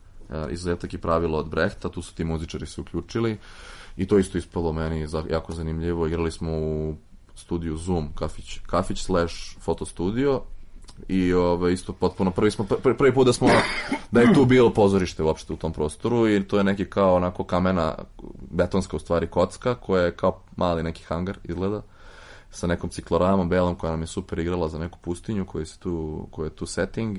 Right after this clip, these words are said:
i, ovaj, jako smo lepo uspeli da napravimo balans između svirki, songova i dramskog i tako dalje. Baš sam zadovoljan kako je to ispalo, nadam se da ćemo uskoro igrati.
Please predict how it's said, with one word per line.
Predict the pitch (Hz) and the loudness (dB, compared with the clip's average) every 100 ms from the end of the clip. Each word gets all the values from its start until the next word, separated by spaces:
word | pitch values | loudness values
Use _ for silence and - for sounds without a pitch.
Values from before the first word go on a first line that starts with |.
| - | -4
i, | 92 92 | -2 2
ovaj, | 90 87 87 87 87 87 87 | 2 2 2 0 0 0 2
jako | 98 98 | 2 0
smo | - | 0
lepo | 95 92 92 | 0 2 -2
uspeli | - 98 87 | -2 -2 0
da | 85 | 0
napravimo | 82 80 95 85 85 | -2 -2 -2 -2 0
balans | 85 82 80 | 2 2 0
između | 82 82 80 80 78 78 78 - - - - | -6 -6 -4 -4 -2 -2 -6 -16 -20 -20 -18
svirki, | - - 110 98 92 | -6 2 2 2 -4
songova | - 90 92 92 87 80 80 | 0 2 4 4 4 4 2
i | |
dramskog | 80 82 80 - 80 78 | 0 -2 -2 -6 -10 -10
i | |
tako | 80 90 85 | -6 -6 -2
dalje. | 82 78 | -2 -2
Baš | 80 - | -4 -6
sam | 87 | -8
zadovoljan | 82 73 76 | -6 -6 -6
kako | 82 - | -8 -8
je | 87 | -6
to | 82 | -4
ispalo, | 85 - 104 | -6 -4 -2
nadam | 92 87 | 0 -2
se | - | -6
da | 82 | -12
ćemo | - 82 | -8 -10
uskoro | - - 78 | -10 -8 -4
igrati. | 92 110 120 | -2 -2 -4